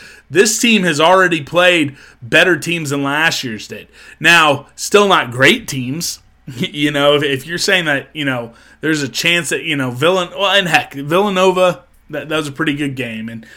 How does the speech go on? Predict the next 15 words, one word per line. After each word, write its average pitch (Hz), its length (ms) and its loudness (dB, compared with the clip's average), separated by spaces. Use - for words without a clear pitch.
you 143 80 -8
know, 156 100 0
Miami 156 560 0
and 151 100 -6
U 156 160 0
S 151 140 0
C 151 160 2
also 143 320 2
better 139 320 0
than 139 220 -2
anyone 135 400 -4
we 127 80 -4
played 131 240 -4
last 123 420 -4
year. 120 160 -16